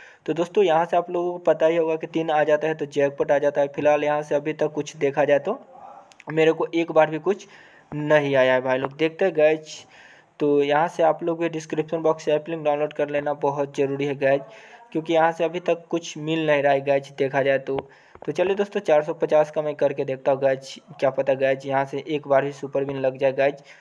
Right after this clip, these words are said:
तो मज़ा ही आ जाएगा भाई लोग। तो यहाँ से शुरुआत ही में अभी देख लो guys, कुछ benefit नहीं हो रहा है guys। तो क्या लगता है आप लोगों को, Comment में बतलाइए ज़रूर। और सबसे पहले जाओ description बॉक्स से ऐप link download कर लेना बहुत ज़रूरी है guys। तो देख लो guys, यहाँ से कुछ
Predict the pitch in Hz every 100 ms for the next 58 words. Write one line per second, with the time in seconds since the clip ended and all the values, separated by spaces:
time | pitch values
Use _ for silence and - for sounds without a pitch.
0 | - - _ - 139 139 139 135 131 131
1 | 131 131 127 131 131 135 - 139 135 143
2 | 156 170 - 156 147 147 147 175 170 156
3 | 156 151 151 147 151 151 - - 156 147
4 | 147 143 143 156 151 143 147 151 151 151
5 | 147 143 143 151 151 - - - 139 135
6 | 127 139 - 131 - 143 143 139 151 -
7 | - - - _ - 147 160 175 170 160
8 | 160 156 160 160 160 160 156 - 156 -
9 | 165 160 156 151 151 156 156 156 151 165
10 | 156 151 156 147 160 160 151 147 143 147
11 | 147 147 156 147 143 139 139 135 135 139
12 | 131 127 131 - - - - - 147 165
13 | 208 180 165 165 175 170 - - 156 147
14 | 156 156 160 160 160